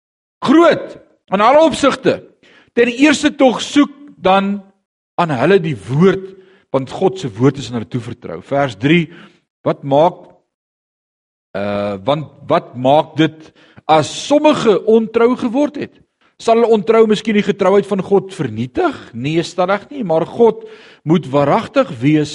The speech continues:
en elke mens leenagtig, sodat geskrywe is, sodat u geregtigheid kan word in u woorde en oorwin as u gerig hou." Hy sê, "Jy verstaan nie, jy moet eers verstaan jy het God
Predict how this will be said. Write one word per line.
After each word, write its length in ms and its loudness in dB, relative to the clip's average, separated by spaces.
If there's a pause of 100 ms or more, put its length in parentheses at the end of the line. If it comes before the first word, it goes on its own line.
en 100 -8
elke 320 0
mens 320 -6
leenagtig, 720 -2
sodat 340 0
geskrywe 680 -2
is, 120 -12 (380)
sodat 420 0
u 140 6 (160)
geregtigheid 840 -4
kan 240 -4
word 400 -2 (400)
in 200 0 (100)
u 160 4 (160)
woorde 560 -2 (340)
en 240 -2
oorwin 600 -2 (180)
as 400 -10
u 240 -6
gerig 540 -10
hou." 240 -16 (720)
Hy 60 0
sê, 180 -8
"Jy 60 -6
verstaan 460 -10
nie, 120 -10
jy 100 -4
moet 200 -10
eers 180 -4
verstaan 460 -6
jy 80 -2
het 100 -6 (140)
God 240 -6